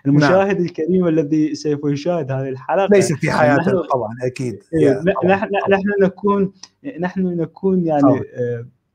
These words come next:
Speaker 1: كائنات سفلية منقرضة،
Speaker 2: صحيح.
Speaker 1: و-، وذلك
Speaker 2: صحيح.
Speaker 1: النوع لا نعرف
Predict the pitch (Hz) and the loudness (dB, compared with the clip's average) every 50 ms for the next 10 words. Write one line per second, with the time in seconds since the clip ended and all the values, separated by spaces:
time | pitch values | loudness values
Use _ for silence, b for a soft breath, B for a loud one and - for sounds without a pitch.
0 | _ _ - 156 147 147 165 175 185 180 185 - - 143 - - 143 143 151 190 | _ _ -2 0 2 4 4 4 2 2 -2 -6 -8 -8 -8 -4 -2 0 0 0
1 | 196 202 202 196 196 196 170 147 143 151 151 147 139 143 - 147 180 185 196 196 | 0 2 2 2 2 2 0 -2 -4 -4 -2 -2 -4 -2 0 4 4 6 6 6
2 | 190 196 196 202 208 202 b b b b b b b 135 139 139 139 139 156 151 | 6 4 2 2 0 -2 b b b b b b b -2 -2 -2 -2 -2 -2 0
3 | 147 170 196 208 208 208 - 196 190 190 208 208 202 175 - 202 214 220 220 196 | 2 2 2 2 0 2 0 0 2 2 0 0 -2 -2 0 0 0 2 2 2
4 | 180 165 160 - | 2 2 0 -4